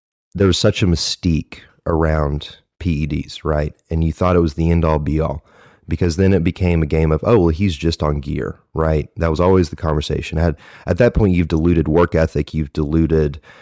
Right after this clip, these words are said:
the, the level of commitment, the dedication, the years invested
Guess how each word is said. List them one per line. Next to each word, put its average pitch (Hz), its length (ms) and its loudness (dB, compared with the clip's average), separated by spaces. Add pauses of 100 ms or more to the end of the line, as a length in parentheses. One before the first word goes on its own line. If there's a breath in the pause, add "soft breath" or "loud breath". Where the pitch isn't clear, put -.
(200 loud breath)
the, 76 280 -2
the 73 140 -2
level 82 260 2
of 76 120 -2
commitment, 80 400 0
the 78 80 -2
dedication, 78 600 -2
the 76 60 0
years 92 380 2
invested 76 920 -4